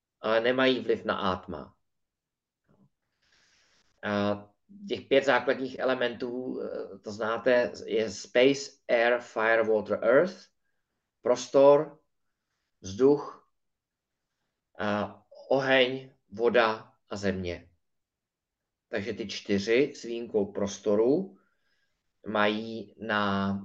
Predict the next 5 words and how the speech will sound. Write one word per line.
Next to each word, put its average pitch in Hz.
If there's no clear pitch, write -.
eh, 95
fyzické 104
tělo 98
vliv. 123
Eh, 190